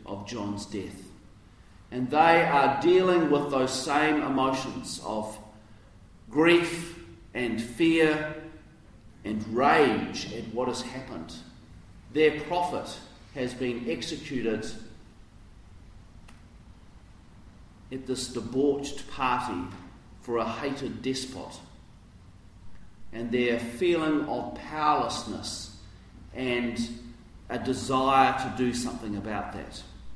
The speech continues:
Now, another problem that gets in the way when we read the scriptures is that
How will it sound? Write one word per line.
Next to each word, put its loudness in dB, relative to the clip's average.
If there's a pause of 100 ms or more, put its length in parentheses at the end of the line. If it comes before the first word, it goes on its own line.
(1800)
Now, 8
another 8
problem 6
that 2
gets 0
in 0
the 2
way 4
when 2
we 2
read 4
the -4
scriptures -4
is 0
that 2